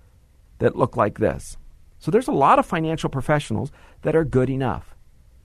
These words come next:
And if that meets your criteria, then I'm okay with that.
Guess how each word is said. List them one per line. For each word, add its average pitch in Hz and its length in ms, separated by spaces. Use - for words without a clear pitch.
And 131 160
if 123 100
that 156 240
meets 175 300
your 170 100
criteria, 147 760
then 147 140
I'm 180 140
okay 262 240
with 117 140
that. - 220